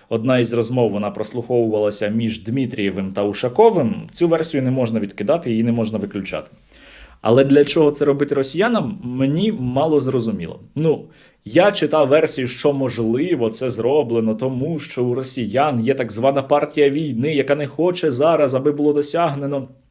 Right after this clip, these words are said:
якоїсь там мирної угоди, е, і заморозки російсько-української війни. Я в це не вірю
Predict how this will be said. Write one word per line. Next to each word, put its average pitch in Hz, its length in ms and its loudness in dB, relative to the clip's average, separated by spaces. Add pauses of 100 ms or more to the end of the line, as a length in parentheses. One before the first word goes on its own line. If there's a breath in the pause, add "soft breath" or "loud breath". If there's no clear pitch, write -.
(440)
якоїсь 135 340 0
там 127 200 0
мирної 135 400 2
угоди, 127 640 2 (300 loud breath)
е, 110 360 4
і 127 200 -2
заморозки 139 500 2
російсько-української 135 920 -2
війни. 147 340 0
Я 175 200 4
в 180 80 0
це 156 200 2
не 139 220 -2
вірю 110 540 -4